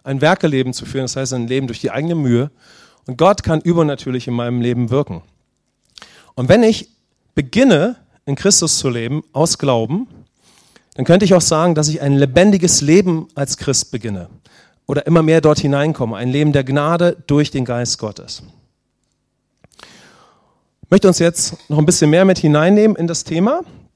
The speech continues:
Und da komme ich natürlich zu einem wichtigen Punkt, dass wir nochmal auf Jesus schauen.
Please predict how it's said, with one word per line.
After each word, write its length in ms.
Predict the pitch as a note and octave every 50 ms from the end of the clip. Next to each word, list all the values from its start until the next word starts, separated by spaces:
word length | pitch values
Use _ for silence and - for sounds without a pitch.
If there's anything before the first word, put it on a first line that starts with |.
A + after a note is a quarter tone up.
| _ _ _ _ _ _ _ _ _ _ _ _ _ _ - - - _
Und 100 | - C3+
da 60 | C#3+
komme 200 | - D3+ E3 E3+
ich 60 | E3
natürlich 240 | E3 D3+ D#3+ E3 -
zu 80 | - E3
einem 160 | D3+ D3 C#3
wichtigen 360 | G3 - - F#3 D#3 D#3 D3+
Punkt, 280 | - F3 G3 B3 B3+ -
dass 140 | E3 -
wir 80 | - E3
nochmal 240 | E3 D3 E3 E3 -
auf 160 | D#3+ D3 -
Jesus 340 | A#2+ C3 D3 C3+ C#3+ C3+ -
schauen. 400 | - - A#2+ A2 F#2 E2+ E2+